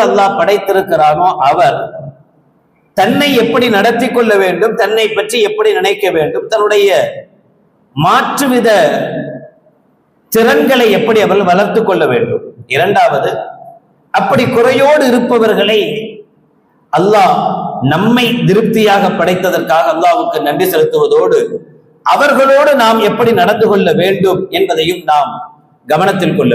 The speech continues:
வேண்டும். நபிகள் பெருமானார் ஸல்லல்லாஹு அலைஹி வஸல்லம் அவருடைய காலகட்டத்தில் மாற்றுத்திறனாளிகளோடு,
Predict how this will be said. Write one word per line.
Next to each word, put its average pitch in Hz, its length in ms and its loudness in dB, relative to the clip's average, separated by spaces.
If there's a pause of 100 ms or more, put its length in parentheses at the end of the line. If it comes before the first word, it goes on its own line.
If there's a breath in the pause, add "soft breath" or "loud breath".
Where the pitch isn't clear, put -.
வேண்டும். 113 300 -4 (1120)
நபிகள் 285 380 0
பெருமானார் 233 400 2
ஸல்லல்லாஹு 208 480 2
அலைஹி 190 220 0
வஸல்லம் 185 280 -2
அவருடைய 170 320 0 (380)
காலகட்டத்தில் 143 800 -2 (3000)
மாற்றுத்திறனாளிகளோடு, 202 1200 2